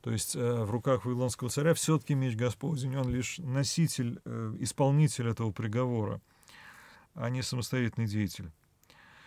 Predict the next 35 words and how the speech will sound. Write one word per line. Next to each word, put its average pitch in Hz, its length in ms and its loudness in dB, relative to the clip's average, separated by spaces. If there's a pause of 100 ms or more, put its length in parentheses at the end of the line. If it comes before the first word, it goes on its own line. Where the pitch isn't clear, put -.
(880)
«А 123 160 0
мощь 165 260 6
фараона 185 340 6
сокрушу, 160 680 2
и 117 40 2
застонет 165 520 2
он 156 100 4
пред 131 140 -2
ним 160 200 6
израненный. 120 580 2
Я 131 180 6
укреплю 165 480 2
мощь 160 340 4
царя 135 320 0
Вавилонского, 117 600 0
а 113 40 0
мощь 127 220 -2
египетского 147 520 -2
царя 135 280 0
падет, 127 580 0
и 123 40 -2
буду 135 240 -2
знать, 123 240 -2
что - 160 -6
я 127 120 0
Господь, 120 520 -2
когда 104 240 -4
я 113 80 0
вложу 117 320 -2
свой 135 280 0
меч 139 300 0
в 127 40 -4
руки 127 240 -2
вавилонского 117 760 0
царя, 143 420 0